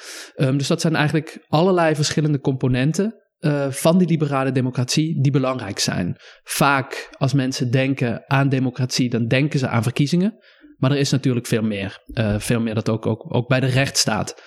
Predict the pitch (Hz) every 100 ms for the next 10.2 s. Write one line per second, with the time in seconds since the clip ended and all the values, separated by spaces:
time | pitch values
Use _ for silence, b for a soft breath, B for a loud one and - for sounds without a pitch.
0 | B - 117 107 101 98 - - - -
1 | - - - 131 123 - 147 135 147 143
2 | 151 147 147 139 139 131 170 160 160 147
3 | 131 143 - - - 139 135 156 143 160
4 | 147 143 135 139 127 120 123 117 131 139
5 | 123 120 113 113 - - - 123 104 113
6 | - 131 127 - B B - 127 - 135
7 | 131 131 120 - 107 110 110 - - -
8 | 117 - 131 127 - 120 - 120 131 -
9 | 123 120 113 113 117 135 135 120 107 104
10 | 98 101